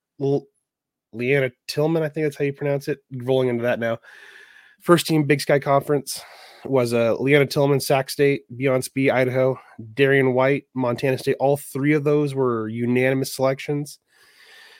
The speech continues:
Carmen G Feller of Montana got, Carmen G Feller of Montana and Tamika Whitman of Idaho State also round out the five, uh, first team selections. And Seton Sobolewski was Coach of the Year.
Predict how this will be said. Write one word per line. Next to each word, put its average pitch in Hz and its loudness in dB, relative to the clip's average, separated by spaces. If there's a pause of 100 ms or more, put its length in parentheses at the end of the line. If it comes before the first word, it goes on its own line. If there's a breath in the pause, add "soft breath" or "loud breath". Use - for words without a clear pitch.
(140 loud breath)
Carmen 160 4
G 156 0
Feller 156 2
of 147 0
Montana 147 2
got, 135 0
Carmen 151 0
G 151 -2
Feller 151 0
of 147 2
Montana 147 2
and 127 0 (180)
Tamika 139 0
Whitman 131 0
of 117 -2
Idaho 123 -2
State 110 -4
also 113 -2
round 110 -2
out 110 -4
the 101 -10 (600 soft breath)
five, 110 0 (480 loud breath)
uh, 117 0 (120)
first 117 -4
team 113 -4
selections. 110 -6
And 113 -6
Seton 127 -6
Sobolewski 117 -2
was 107 -6 (960 loud breath)
Coach 143 4
of 139 -4
the 143 2
Year. 104 0